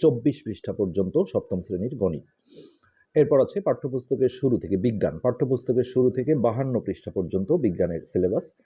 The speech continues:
এরপর সপ্তম শ্রেণীর ইতিহাস ও সামাজিক বিজ্ঞান পাঠ্যপুস্তকের শুরু থেকে চুয়াত্তর পৃষ্ঠা পর্যন্ত। এরপর সপ্তম শ্রেণীর ডিজিটাল প্রযুক্তি পাঠ্যপুস্তকের, আহ, শুরু থেকে ষাট পৃষ্ঠা পর্যন্ত।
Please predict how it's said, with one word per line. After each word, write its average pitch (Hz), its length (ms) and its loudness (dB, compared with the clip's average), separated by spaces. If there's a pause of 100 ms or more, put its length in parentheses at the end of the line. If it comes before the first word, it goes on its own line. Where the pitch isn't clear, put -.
(680)
এরপর 139 300 4
সপ্তম 135 360 -2
শ্রেণীর 127 380 -2
ইতিহাস 131 420 0
ও 117 40 0
সামাজিক 110 460 0
বিজ্ঞান 107 300 2
পাঠ্যপুস্তকের 117 720 0
শুরু 123 280 2
থেকে 131 340 0 (440)
চুয়াত্তর 120 380 2
পৃষ্ঠা 85 300 -8
পর্যন্ত। 71 420 -10 (920)
এরপর 131 360 4
সপ্তম 135 380 -2
শ্রেণীর 117 380 -2 (120)
ডিজিটাল 120 380 2
প্রযুক্তি 98 480 -2 (480)
পাঠ্যপুস্তকের, 117 760 0
আহ, 107 140 2
শুরু 131 280 2
থেকে 131 360 0
ষাট - 380 -2
পৃষ্ঠা 101 320 -10
পর্যন্ত। 85 440 -8